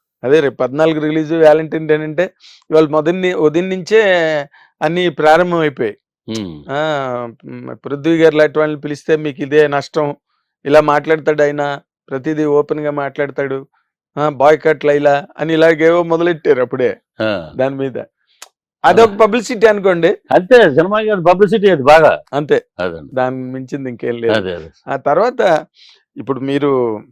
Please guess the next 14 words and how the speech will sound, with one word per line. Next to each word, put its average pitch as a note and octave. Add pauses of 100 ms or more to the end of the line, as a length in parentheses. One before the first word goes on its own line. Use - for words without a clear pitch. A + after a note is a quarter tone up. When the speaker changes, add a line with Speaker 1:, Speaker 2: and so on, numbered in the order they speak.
(880)
Speaker 1:
ఈ C3+
మధ్య C#3+
రోజుల్లో F#3
మనం E3
చూసుకుంటే E3
బాలయ్య D#3+
బాబు D#3+
గారికి, D3+ (180)
Speaker 2:
హ్మ్. F#2
Speaker 1:
ఆ, C#3
అంత C3+
గొప్ప C3
పురస్కారం D3+
లభించింది. C3+